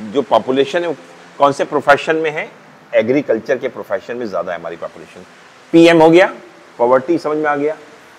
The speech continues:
majority population भी समझ में आ गया पाकिस्तान की। एल से क्या है? Largest sector, ये पाकिस्तान का बड़ा sector है। मतलब क्या? पाकिस्तान की ज़्यादा जो कमाई है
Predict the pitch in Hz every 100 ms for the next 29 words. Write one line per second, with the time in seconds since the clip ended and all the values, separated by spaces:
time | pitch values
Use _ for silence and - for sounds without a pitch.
0 | - 110 113 131 - 151 131 123 127 117
1 | 143 135 127 120 120 123 117 113 123 -
2 | 117 110 120 123 - - - - - 156
3 | 180 180 175 156 151 190 - - 113 113
4 | 123 143 - 107 120 147 143 120 139 151
5 | 160 135 104 117 - 95 - 104 92 101
6 | 120 135 151 180 - - - - 120 -
7 | 147 151 135 139 - 147 156 151 - -
8 | 95 92 113 131 165 156 143 - - -
9 | - - - 110 110 160 127 98